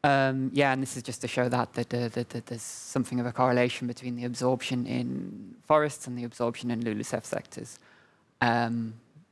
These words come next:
but going beyond that, we can also say that not all forests are the same, because you can look at the case of Estonia, which has had a really high, uh, land area of forests, but is now a, a net, uh, emitter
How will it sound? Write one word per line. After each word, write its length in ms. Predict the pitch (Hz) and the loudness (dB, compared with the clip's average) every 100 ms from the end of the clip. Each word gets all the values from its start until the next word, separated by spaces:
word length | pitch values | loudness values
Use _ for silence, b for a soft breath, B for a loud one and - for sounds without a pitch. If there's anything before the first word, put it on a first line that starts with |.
| _ _ - | _ _ 0
but 140 | 123 | 2
going 200 | 147 131 | 4 4
beyond 320 | 127 143 165 139 | 6 4 4 0
that, 100 | 120 | 0
we 80 | |
can 120 | 131 131 | 0 2
also 160 | 127 | 2
say 140 | 117 120 | 2 2
that 120 | 120 | 4
not 160 | 131 | 2
all 80 | 127 | 2
forests 400 | 120 120 123 - | 0 -2 -2 -6
are 40 | 117 | -8
the 80 | 117 | -2
same, 260 | 123 120 | -2 0
because 180 | 123 120 | -4 -6
you 80 | 123 | -2
can 140 | 135 | 4
look 160 | 131 127 | 4 2
at 140 | - | 0
the 260 | 113 117 113 | 2 4 4
case 240 | 131 120 | 2 0
of 60 | 117 | -2
Estonia, 480 | 120 131 143 123 117 | 0 4 4 2 -2
which 160 | - | -4
has 640 | - 113 110 - - - _ _ _ _ _ _ _ _ - | -4 -4 -4 -10 -12 -18 _ _ _ _ _ _ _ _ -4
had 160 | - | -2
a 420 | 110 110 - 101 127 | 0 0 0 0 2
really 240 | 147 139 | 2 2
high, 600 | 127 127 123 127 123 127 - - - 123 | 2 0 2 2 0 -4 -10 -18 -8 -2
uh, 440 | 117 117 - - | 2 2 0 0
land 340 | 127 143 143 127 | 2 2 0 -2
area 380 | 120 123 131 | -2 -2 -2
of 80 | 131 | -2
forests, 480 | - 139 117 120 - | 4 4 4 0 -6
but 200 | - - | -2 -2
is 120 | - | -2
now 280 | - - 52 | -2 -2 0
a, 280 | 55 52 - - | 2 0 -2 -2
a 120 | - | 0
net, 480 | - - - - - b b b b b - | 0 -2 -8 -14 -14 b b b b b 0
uh, 160 | 120 | 2
emitter 480 | 117 127 123 - | 2 0 -2 -8